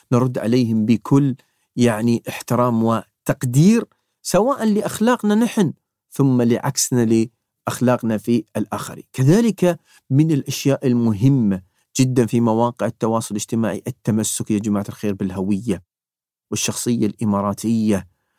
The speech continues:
والحفاظ على الحدود التي ذكرتها الدولة. نائب رئيس مجلس الوزراء وحاكم دبي الله يحفظه وضع لنا سمات للشخصية الإماراتية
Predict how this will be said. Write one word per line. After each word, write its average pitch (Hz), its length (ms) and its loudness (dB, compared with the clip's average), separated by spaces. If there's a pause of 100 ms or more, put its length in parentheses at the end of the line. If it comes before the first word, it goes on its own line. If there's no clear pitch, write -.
(240)
والحفاظ 110 1080 0
على 110 160 -2
الحدود 117 680 0 (540)
التي 127 380 2
ذكرتها 131 720 -2 (120)
الدولة. 147 600 2 (480)
نائب 113 220 -2
رئيس - 240 -4
مجلس 107 180 -4
الوزراء 107 520 0 (480)
وحاكم 110 720 -2
دبي 110 260 0
الله 110 140 0
يحفظه 123 380 -4 (100)
وضع 113 520 0 (100)
لنا 107 580 -2
سمات 123 760 -2 (720)
للشخصية 151 800 2
الإماراتية 139 920 0